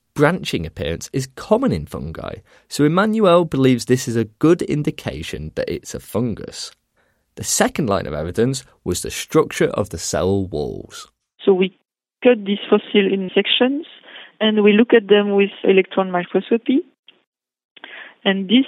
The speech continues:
Speaker 2: allows to show that the walls are made of two layers that have different texture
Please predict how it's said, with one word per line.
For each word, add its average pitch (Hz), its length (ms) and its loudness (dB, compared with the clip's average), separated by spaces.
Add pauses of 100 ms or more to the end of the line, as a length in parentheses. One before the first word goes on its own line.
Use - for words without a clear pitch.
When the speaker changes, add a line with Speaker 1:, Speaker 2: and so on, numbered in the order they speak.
(260)
Speaker 2:
allows 214 380 6
to 226 120 2
show 208 280 6
that 185 180 4
the 185 100 6
walls 247 360 6
are 202 80 4
made 202 180 2
of 185 100 4 (200)
two 277 120 4
layers 202 520 6 (140)
that 208 260 4
have - 260 -14
different 208 460 2
texture 196 640 2